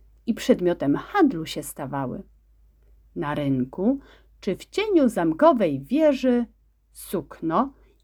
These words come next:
i inne tkaniny na łokcie się mierzy. Pod cienia, jatki, domy handlowe przeżywały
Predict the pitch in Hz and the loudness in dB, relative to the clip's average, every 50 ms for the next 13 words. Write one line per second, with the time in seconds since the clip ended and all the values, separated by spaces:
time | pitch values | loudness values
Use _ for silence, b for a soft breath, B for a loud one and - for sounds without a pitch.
0 | b 208 - - - _ - 403 427 381 311 247 170 147 - - - - 180 170 | b -6 -6 -6 -4 _ 0 2 4 6 6 6 4 2 -2 -8 -8 -6 -4 0
1 | 208 254 285 285 277 269 269 277 277 - _ _ _ _ _ _ _ 466 523 427 | 2 4 6 6 6 4 2 -2 -6 -8 _ _ _ _ _ _ _ 2 4 6
2 | 254 165 160 - - - 170 165 - - 175 170 170 170 165 175 190 190 202 208 | 6 4 2 -2 -8 -12 -12 -8 -6 -4 -2 0 0 0 -2 -4 -4 -6 -6 -8
3 | - _ _ _ _ _ _ _ _ _ _ _ _ _ _ _ _ _ _ _ | -10 _ _ _ _ _ _ _ _ _ _ _ _ _ _ _ _ _ _ _
4 | - 262 277 277 - - _ - - 311 320 285 233 185 170 165 160 151 143 143 | 4 4 4 4 -2 -14 _ -4 2 4 6 6 6 4 0 0 -2 -2 -2 2
5 | 151 202 277 320 277 - - - - _ - - 170 151 139 143 139 - 214 247 | 4 6 6 6 6 4 2 -6 -20 _ -14 -12 -12 -12 -12 -14 -8 -2 0 2
6 | 269 233 190 185 180 - 190 180 180 165 156 156 160 170 160 170 165 160 - - | 2 2 2 0 -2 -2 -2 -2 -2 -2 0 0 0 0 2 0 -2 -2 -4 -8
7 | - - 202 185 185 185 175 175 185 180 165 165 156 - | -4 -2 -2 0 0 -2 -2 2 2 2 2 2 0 -2